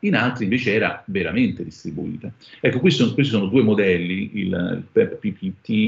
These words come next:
e il D P tre T, tutte robe, insomma, non particolarmente memorabili. <laughs> Ehm, di nuovo, voci su Wikipedia che vi spiegano molto meglio in dettaglio le varie tecnologie, ma, eh, che vi, eh, vi fanno vedere come in un caso la distribuzione delle informazioni tra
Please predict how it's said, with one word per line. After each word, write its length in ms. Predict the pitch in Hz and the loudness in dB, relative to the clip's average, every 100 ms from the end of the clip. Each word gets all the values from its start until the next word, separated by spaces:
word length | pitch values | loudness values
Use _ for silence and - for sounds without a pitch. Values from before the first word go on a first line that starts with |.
| 113 | 0
e 80 | 104 | 0
il 120 | 87 | 0
D 240 | 90 107 98 | 2 2 2
P 320 | 110 104 101 | 2 2 4
tre 300 | - 98 - | 2 2 2
T, 240 | 107 82 | 0 0
tutte 260 | - 85 85 | -4 -6 -2
robe, 260 | 85 78 | -2 -2
insomma, 240 | 76 - 85 | -4 -4 -4
non 200 | 87 80 | -4 -4
particolarmente 520 | 80 85 82 95 90 | -6 -2 0 2 0
memorabili. 680 | 85 87 87 78 82 104 117 | 0 2 2 0 -2 -4 -4
<laughs> 100 | 139 - - - 113 | -8 -12 -20 -20 -4
Ehm, 720 | 113 104 104 101 101 98 95 | -2 -2 -2 -2 -2 -2 -2
di 80 | 95 | -2
nuovo, 320 | 104 80 - - | -2 -2 -4 -2
voci 220 | 98 101 | -2 -2
su 120 | - | -6
Wikipedia 480 | 87 87 85 101 92 | -6 -6 -2 0 2
che 100 | 87 | 0
vi 100 | 85 | -4
spiegano 340 | - 98 87 | -2 -2 0
molto 260 | 82 90 - | -2 -2 -2
meglio 240 | 92 90 | -2 0
in 60 | 85 | 0
dettaglio 600 | 85 - 104 98 87 - | 0 0 0 4 2 2
le 80 | 101 | 0
varie 220 | 90 90 | 0 0
tecnologie, 680 | 87 87 92 98 90 80 107 - - - - _ - | 0 0 0 0 -2 -2 -4 -4 -16 -20 -20 _ 0
ma, 640 | 156 147 135 123 117 113 | 2 2 2 2 2 0
eh, 80 | - | -2
che 160 | - 170 | 2 2
vi, 300 | 160 139 - | 2 -2 0
eh, 500 | 117 101 90 71 - | 0 0 -2 -4 -4
vi 80 | |
fanno 220 | 135 170 147 | -2 2 2
vedere 240 | 160 120 | 4 2
come 260 | 120 117 107 | 2 2 2
in 80 | |
un 140 | 147 147 | 0 -2
caso 560 | 185 165 117 95 87 - _ - | -2 0 0 0 -2 -4 _ -8
la 120 | 113 113 | -2 -2
distribuzione 760 | 107 - 113 110 110 - 156 | -2 -2 -2 -2 -4 0 2
delle 140 | 98 92 | 2 0
informazioni 920 | 90 101 90 90 - 110 80 76 - | -2 -2 -4 -4 -2 -2 -2 -4 -4
tra 400 | - 95 78 - | -2 0 -2 -8